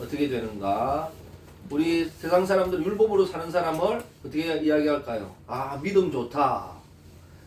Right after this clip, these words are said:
신앙 좋다." 그렇게 생각하는데 성경은 또 그와 반대로 이야기하고 있습니다.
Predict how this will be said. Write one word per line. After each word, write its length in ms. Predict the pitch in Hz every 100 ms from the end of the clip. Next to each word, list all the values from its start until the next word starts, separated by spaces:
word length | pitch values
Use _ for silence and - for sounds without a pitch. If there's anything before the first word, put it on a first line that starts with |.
| -
신앙 420 | - 165 185 190
좋다." 600 | 151 135 - 151 120 - - - - -
그렇게 240 | 196 185
생각하는데 840 | 180 156 151 139 113 107 131 156 156 - -
성경은 480 | 156 160 175 170 156
또 160 | 135
그와 420 | 127 156 147 127 120
반대로 420 | 117 131 160 160
이야기하고 580 | 120 117 117 117 107 101
있습니다. 560 | 98 101 98 131 147